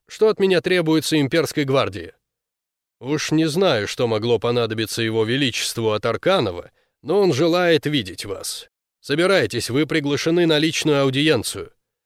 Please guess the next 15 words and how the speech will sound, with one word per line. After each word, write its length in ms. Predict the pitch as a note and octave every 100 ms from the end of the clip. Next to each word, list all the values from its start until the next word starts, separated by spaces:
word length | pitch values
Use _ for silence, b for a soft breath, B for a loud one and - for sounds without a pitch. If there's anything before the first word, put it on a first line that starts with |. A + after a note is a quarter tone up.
| _ _ _ _ _ _ _
"Собственно, 640 | - F#2+ - B2+ D3 D#3
я 280 | D#3+ C3 C#3
всегда 380 | - F#3+ C3 A#2+
готов. 520 | C#3+ C#3 A#2 B2+ - - _ _ _ _
Всё 240 | - C3
моё 300 | F#3 E3+ D3
всегда 340 | F3+ F3+ B2 C3+
со 140 | F3+
мной. 320 | C#3+ A#2+ C3+ - _ _ _ _ _ _
В 20 |
таком 340 | A#2 C3 D#3
случае 460 | C3+ E3+ F3 E3 E3
прошу 380 | D3 C#3+ - C#3+
в 40 |
машину". 540 | C3 C3+ G2+ F2 E2